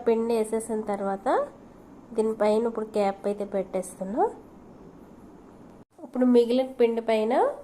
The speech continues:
మూత అయితే పెట్టేయాలి. పిండి అయితే ఆరిపోతుంది, మూత పెట్టేసేయండి. ఇప్పుడు ఏదైనా స్ట్రైనర్ కానీ ప్లేట్ కానీ తీసుకుని అందులోకి అయితే ఇలా జంతికల కింద అయితే వేసేసుకోండి.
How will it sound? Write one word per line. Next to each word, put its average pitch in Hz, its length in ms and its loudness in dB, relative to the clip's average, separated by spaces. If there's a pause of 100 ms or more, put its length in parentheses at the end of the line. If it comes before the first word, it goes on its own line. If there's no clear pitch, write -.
(220)
మూత 220 260 0
అయితే 233 260 -2
పెట్టేయాలి. 208 600 -2 (280)
పిండి 220 300 0
అయితే 220 180 -2 (100)
ఆరిపోతుంది, 202 600 -6 (100)
మూత 208 180 0 (120)
పెట్టేసేయండి. 190 760 -2 (1040)
ఇప్పుడు - 280 -4
ఏదైనా 247 360 0
స్ట్రైనర్ 220 560 2
కానీ 220 200 0 (100)
ప్లేట్ 202 380 -2
కానీ 202 220 -2 (100)
తీసుకుని 190 500 -4 (600)
అందులోకి 202 560 -4
అయితే 196 220 0 (1040)
ఇలా 233 120 2 (140)
జంతికల 233 540 0
కింద 226 240 0
అయితే 202 260 -4
వేసేసుకోండి. 190 720 -6